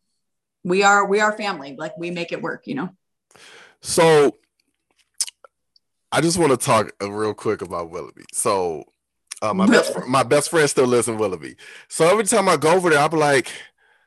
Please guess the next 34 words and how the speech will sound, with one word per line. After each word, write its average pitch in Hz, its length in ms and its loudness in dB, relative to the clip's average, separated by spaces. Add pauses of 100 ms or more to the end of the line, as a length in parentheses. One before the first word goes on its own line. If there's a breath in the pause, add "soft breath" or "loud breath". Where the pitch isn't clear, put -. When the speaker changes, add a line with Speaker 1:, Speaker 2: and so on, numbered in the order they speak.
(260 loud breath)
Speaker 2:
"Why 117 460 0
does 208 200 2
this - 500 -4 (380)
keeps 151 400 -2
changing?" 151 480 0
Like, 95 440 -2
downtown 151 640 0
Willoughby, 139 640 0 (420 soft breath)
and 117 140 -4
then 113 460 0
I 104 100 -4
forget 123 240 -2
what 120 100 -2
they 107 100 -2
call 110 200 0
that, 98 180 -2
the - 80 -8
River 131 380 0
Walk 127 360 0
or 131 60 0
whatnot. 123 280 0
They 151 120 2
just 160 200 -2
made 175 200 4
Speaker 1:
Yeah. 247 160 6
Speaker 2:
this, 180 160 0 (500 loud breath)
they 170 80 2
made 202 180 2
Speaker 1:
Oh, 196 100 4
Speaker 2:
this 208 100 4
Speaker 1:
I 208 80 2
Speaker 2:
into 220 160 -2
Speaker 1:
know. 190 60 2
Speaker 2:
this, - 340 -2